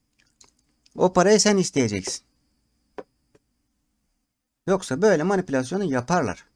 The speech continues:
Böyle ibneliği de yaparlar. Her türlü işi yaparlar. Burada para dağıtılmıyor kardeş. Burada bir iş yapılıyor. O işin karşılığı para kazanılıyor.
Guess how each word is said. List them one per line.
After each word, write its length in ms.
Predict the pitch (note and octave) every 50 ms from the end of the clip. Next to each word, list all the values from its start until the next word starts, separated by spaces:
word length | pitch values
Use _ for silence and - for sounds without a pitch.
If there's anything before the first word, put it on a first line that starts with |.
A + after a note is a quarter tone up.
| _ _ _ _ _ _ _ _ _ _ -
Böyle 260 | E3+ F3+ D#3+ C3+ - - _
ibneliği 440 | D#3+ F3 F3+ D#3 D3+ C#3+ B2 A2 F#2
de 60 | F#2+
yaparlar. 520 | F#2 F#2 - - - F#2 G#2 C#3+ F#3+ G3 - _
Her 300 | - - G#3 G#3+ F#3+ F#3
türlü 220 | - A#2 A#2+ - -
işi 200 | A#2+ A#2 - C#3+
yaparlar. 480 | C3 B2+ - D3 C#3 A2+ F#2+ G#2 D3+
Burada 240 | G3+ F#3 D3 D#3+ D3
para 220 | - C#3+ D3+ D3+ C3+
dağıtılmıyor 480 | C#3 C3 B2+ - D#3 C#3 A2+ G2+ G2+
kardeş. 360 | G#2 G2 F#2 - - - - _ _ _ _ _ _ _ _ _ _ _ _ _ _ -
Burada 260 | F#3 F3+ C3+ B2 F#2+
bir 160 | G#2+ G#2 - - _
iş 280 | F#3+ G#3+ G#3+ G3 - -
yapılıyor. 480 | G#3 F#3+ - G3+ G3+ G3+ G3+ G3 - - _ _ _ _ _ -
O 120 | F#3 G#3 F#3
işin 300 | E3 D3 B2 B2+ A2+ A2+
karşılığı 600 | - - F3+ F#3 F3 E3 - F3 G3+ G#3 F#3+ -
para 260 | - B2+ C3+ C#3+ C3
kazanılıyor. 580 | B2 G#2+ G#2+ G#2 G2 F#2+ F2+ F2 F2 - -